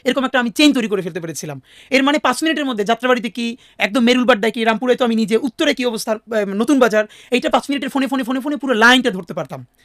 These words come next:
তো এইভাবে জেনে, জেনে, জেনে, জেনে, এবং এইটা কিভাবে কাজে লেগেছে আপনাকে শুধু ভাই বলি, আর ওনাদের নাম বলবো না, একজন অবসরপ্রাপ্ত মেজর, খুবই ইয়াং, আহ, Facebook-এও অ্যাক্টিভ। তো উনি বলেছে যে আমরা যে এই কথাগুলো বলেছি, ওনাদেরকে আবার ওনাদের ভিতর থেকে ওনাদের স-, স-, আ-, ছাত্র যারা আর্মিতে ছিল,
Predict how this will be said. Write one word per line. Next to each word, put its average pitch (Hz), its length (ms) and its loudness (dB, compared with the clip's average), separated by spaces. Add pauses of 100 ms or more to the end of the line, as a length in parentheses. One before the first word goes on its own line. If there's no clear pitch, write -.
(340)
তো 233 100 -2
এইভাবে 285 500 2
জেনে, 247 220 0
জেনে, 233 200 -2
জেনে, 220 180 -2
জেনে, 214 260 -4 (320)
এবং 208 360 2
এইটা 254 220 -2
কিভাবে 285 280 0
কাজে 277 180 0
লেগেছে 247 220 -4
আপনাকে 220 200 -8
শুধু 233 160 -6
ভাই 233 80 2
বলি, 208 240 -2
আর 196 60 -2
ওনাদের 208 200 -2
নাম 208 200 0
বলবো 196 180 -4
না, 170 180 -10 (300)
একজন 202 300 -4
অবসরপ্রাপ্ত 214 560 -4
মেজর, 214 380 0 (340)
খুবই 220 180 0
ইয়াং, 190 240 0 (360)
আহ, 196 80 -6
Facebook-এও 196 340 -4
অ্যাক্টিভ। 208 300 -2 (580)
তো 247 220 4
উনি 339 220 4
বলেছে 269 380 2
যে 226 140 -4
আমরা 254 240 2
যে 330 80 0
এই 320 60 0
কথাগুলো 269 320 -2
বলেছি, 233 400 -4 (240)
ওনাদেরকে 302 420 0
আবার 302 140 6
ওনাদের 277 220 -2
ভিতর 247 240 0
থেকে 233 160 -6
ওনাদের 233 160 -2
স-, - 100 -8 (140)
স-, - 220 -12
আ-, - 240 -2
ছাত্র 226 300 -2
যারা 202 160 4
আর্মিতে 220 240 0
ছিল, 196 280 -6